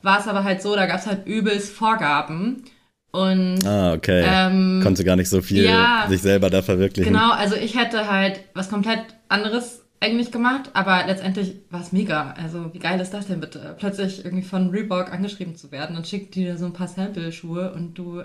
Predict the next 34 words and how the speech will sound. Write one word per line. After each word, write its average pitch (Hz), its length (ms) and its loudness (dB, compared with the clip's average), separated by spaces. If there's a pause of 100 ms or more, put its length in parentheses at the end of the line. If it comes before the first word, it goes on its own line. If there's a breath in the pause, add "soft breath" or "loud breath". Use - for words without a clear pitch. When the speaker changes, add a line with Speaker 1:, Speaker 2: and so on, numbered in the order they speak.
Speaker 1:
musst 185 220 -6
alles 180 240 -8
irgendwie 185 180 -4
selbst 190 240 -2
organisieren. 180 500 -2
Das - 160 -6
war 175 420 0
mega 190 300 2
nice 190 240 0
und 190 160 -4
die 175 140 -6
haben 190 140 -4
auch 185 100 -4
nach 196 160 -2
wie 196 80 -6
vor 185 160 -6
noch 180 100 -4
so 185 140 -8
ein 180 60 -8
Interview 226 500 -4
irgendwie 208 320 -6
mit 196 200 -2
mir 202 240 -2
online 214 460 -2
auf 190 120 -8
irgendeinem 185 680 -4
Reebok-Blog. 202 880 -4 (480 loud breath)
Das 190 240 -4
war 185 180 4
schon 226 480 0 (460 loud breath)
eine 190 160 2
geile 185 260 2
Erfahrung, 156 680 -4
ja. 135 360 -10